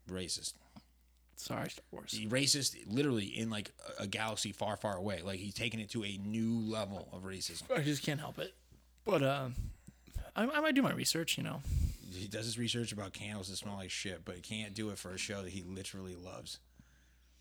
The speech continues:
Speaker 2: Yeah, it's fucking great. I mean, I don't have tattoos of it, but, like, I fucking, it's a good show.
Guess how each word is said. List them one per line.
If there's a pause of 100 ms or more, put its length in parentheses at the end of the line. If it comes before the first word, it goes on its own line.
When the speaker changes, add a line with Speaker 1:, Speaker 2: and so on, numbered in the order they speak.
(320)
Speaker 2:
Yeah,
it's
fucking
great. (520)
I
mean,
I
don't
have
tattoos
of
it,
but,
like,
I
fucking,
it's
a
good
show.